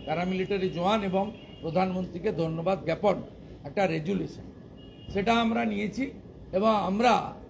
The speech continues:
যেহেতু এর সঙ্গে মাতৃশক্তি, দেবী শক্তি, নারী শক্তির বিষয় আছে, সেই কারণে মাননীয় অগ্নিমিত্রা পাল, আমাদের বিধায়িকা, মহিলা নেত্রী,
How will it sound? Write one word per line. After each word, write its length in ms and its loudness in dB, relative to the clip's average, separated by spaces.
যেহেতু 640 4
এর 100 0
সঙ্গে 380 2
মাতৃশক্তি, 800 -2
দেবী 300 2
শক্তি, 400 -2
নারী 260 -2
শক্তির 380 -4
বিষয় 320 0
আছে, 320 -2
সেই 180 4
কারণে 580 2
মাননীয় 320 0
অগ্নিমিত্রা 680 0
পাল, 300 2
আমাদের 340 -2
বিধায়িকা, 680 2
মহিলা 340 6
নেত্রী, 480 -2